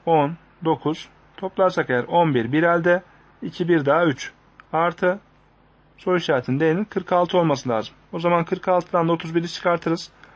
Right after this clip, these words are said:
Altıdan bir çıkarsa beş, dörtten üç çıkarsa bir. Yani soru işaretinin tamamının on beş olması lazım. Bizim burada görmüş olduğumuz gibi on ise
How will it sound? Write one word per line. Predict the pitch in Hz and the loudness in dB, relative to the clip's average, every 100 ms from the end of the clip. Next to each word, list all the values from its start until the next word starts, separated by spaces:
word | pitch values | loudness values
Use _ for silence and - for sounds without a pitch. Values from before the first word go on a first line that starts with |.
| - - | -16 -2
Altıdan | 151 156 160 165 165 | 0 0 0 2 2
bir | 160 | 0
çıkarsa | - 156 131 110 | -2 -2 -2 -2
beş, | 127 190 - - _ _ _ - | -2 -2 -4 -14 _ _ _ 0
dörtten | 160 165 165 | 0 2 0
üç | 160 | -2
çıkarsa | - 131 - 190 | -2 -2 0 -2
bir. | 165 - _ _ _ _ | -2 -4 _ _ _ _
Yani | 160 156 | -4 0
soru | 190 | 0
işaretinin | 175 175 156 151 | 2 0 0 -2
tamamının | 185 185 151 131 196 | 0 2 2 0 -2
on | 240 185 180 | 0 0 0
beş | 165 | 0
olması | 139 117 113 107 | 0 0 -2 -6
lazım. | 107 - - - - - _ _ _ - | -8 -10 -16 -20 -20 -20 _ _ _ -8
Bizim | 180 185 | -2 2
burada | 180 175 | 2 4
görmüş | 170 170 | 4 2
olduğumuz | 170 165 160 | 2 2 0
gibi | 156 160 | 0 -4
on | - 180 | 0 2
ise | 165 127 156 | 2 2 0